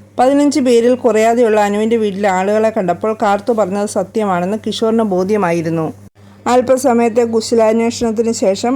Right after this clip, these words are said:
അനു ഒരു ട്രേയിൽ ചായക്കപ്പുകളുമായി പൂമുഖത്തേക്ക് രംഗപ്രവേശം ചെയ്തു. മറ്റുള്ളവരുടെ മുമ്പിൽ ഔദ്യോഗികമായ പെണ്ണുകാണലായതുകൊണ്ട് കിച്ചുവും അനുവും ഒരൊറ്റ നോട്ടമേ പരസ്പരം നോക്കിയുള്ളൂ.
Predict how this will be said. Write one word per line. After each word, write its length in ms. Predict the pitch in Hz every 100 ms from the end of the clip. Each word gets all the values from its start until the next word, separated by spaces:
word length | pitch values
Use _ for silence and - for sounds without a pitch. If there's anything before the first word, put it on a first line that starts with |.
| -
അനു 220 | 247 269
ഒരു 180 | 269 247
ട്രേയിൽ 400 | 233 247 233 247
ചായക്കപ്പുകളുമായി 920 | 262 262 214 226 240 226 240 226 214
പൂമുഖത്തേക്ക് 720 | 226 240 220 220 226 233 233
രംഗപ്രവേശം 680 | 247 202 214 214 220 220 233 214
ചെയ്തു. 280 | 202 180 175 - - _ -
മറ്റുള്ളവരുടെ 640 | - 277 320 311 285 277
മുമ്പിൽ 300 | 262 240 254
ഔദ്യോഗികമായ 760 | 240 220 214 240 233 254 247 220
പെണ്ണുകാണലായതുകൊണ്ട് 1080 | 226 202 214 226 233 226 208 190 196 190 185 269
കിച്ചുവും 440 | 269 240 202 269 254
അനുവും 260 | 214 220 233
ഒരൊറ്റ 320 | 208 208 196 247
നോട്ടമേ 480 | 233 196 185 208 226
പരസ്പരം 520 | 226 190 208 220 226
നോക്കിയുള്ളൂ. 480 | 202 185 208 180 175